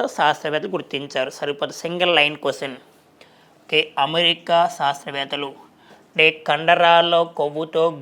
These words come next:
గుండె జబ్బుకు ముప్పు అని ఎవరు గుర్తించారు? అమెరికా శాస్త్రవేత్తలు. అంటే కండరాల్లో నిలవ ఉన్న కొవ్వుతో రక్తనాళాలు దెబ్బతినే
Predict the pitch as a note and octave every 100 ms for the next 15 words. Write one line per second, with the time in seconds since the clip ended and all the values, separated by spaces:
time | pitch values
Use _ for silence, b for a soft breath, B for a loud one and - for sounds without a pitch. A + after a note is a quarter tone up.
0 | C3 D3+ D#3 D#3 D3+ D#3 D3 C#3+ D3 C4+
1 | A#3 C#3+ - D3 B2+ - - _ - -
2 | _ C#3 C#3 D#3+ E3 E3 E3+ E3+ F#3+ -
3 | - B2+ C#3 D#3 - D#3+ D3+ C#3+ C#3 C#3
4 | C#3+ C#3 C#3 C#3 C#3 - _ b b b
5 | b D#3+ D3+ D3+ - D3 E3 F3+ F3 F3
6 | F3 F3 E3 D#3 D#3+ D#3+ D#3+ D#3+ D#3+ -
7 | D3 D#3+ D#3+ E3 D#3 C3+ - - D#3+ D#3
8 | D3+ D3+ E3+ D#3 C#3 D3 C#3+ G#3+